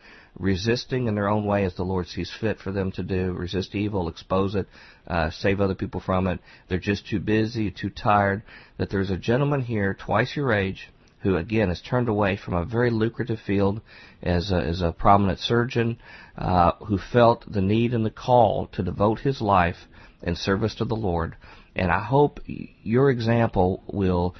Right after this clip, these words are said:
shine to our, our listeners out there to give them the motivation to take at least a little bit of their time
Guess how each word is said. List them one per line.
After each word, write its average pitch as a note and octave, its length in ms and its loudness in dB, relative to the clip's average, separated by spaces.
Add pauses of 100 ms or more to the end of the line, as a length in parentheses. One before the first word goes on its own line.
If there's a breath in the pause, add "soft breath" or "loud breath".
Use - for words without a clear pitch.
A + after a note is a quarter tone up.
(140 loud breath)
shine A#2 400 4
to G2+ 140 -2
our, F#2+ 280 4
our F#2+ 160 -2
listeners G2 420 -2
out F2+ 220 0
there E2+ 300 -2 (260 loud breath)
to - 100 -16
give B2+ 200 4
them C#3+ 100 4
the C#3+ 60 0
motivation B2+ 540 0
to F#2 60 -2
take B2 240 0
at A2 60 -4
least C3+ 200 -4
a G2 40 -2
little B2+ 220 -2
bit D3 120 0
of C#3 60 0
their C#3 100 0
time G#2+ 460 -2